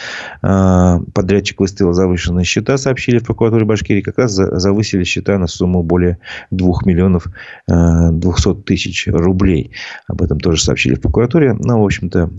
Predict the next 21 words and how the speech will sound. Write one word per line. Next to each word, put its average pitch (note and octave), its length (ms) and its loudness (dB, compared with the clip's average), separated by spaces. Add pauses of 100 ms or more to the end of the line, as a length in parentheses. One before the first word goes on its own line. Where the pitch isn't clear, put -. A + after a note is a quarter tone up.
(160)
э, F2+ 160 0
когда F#2+ 220 0
проверяли, G2 560 2 (460)
э, E2+ 420 2 (500)
ну, G2 360 2 (260)
законодательство, B2+ 920 0 (640)
при G#2+ 260 4
этой G2 520 -2
сделке, G2 520 0 (100)
э, F#2 220 -4 (140)
руководство G2+ 800 -2 (400)
нефтяного G#2+ 420 2
университета G2 600 0
и G2 80 2
компания G2 480 0
«Билд» C#3+ 420 2 (960)
заключили F#2+ 480 0
контракт B2 540 -2
на G#2 80 -2
проведение G2 420 0
капремонта. F#2+ 800 0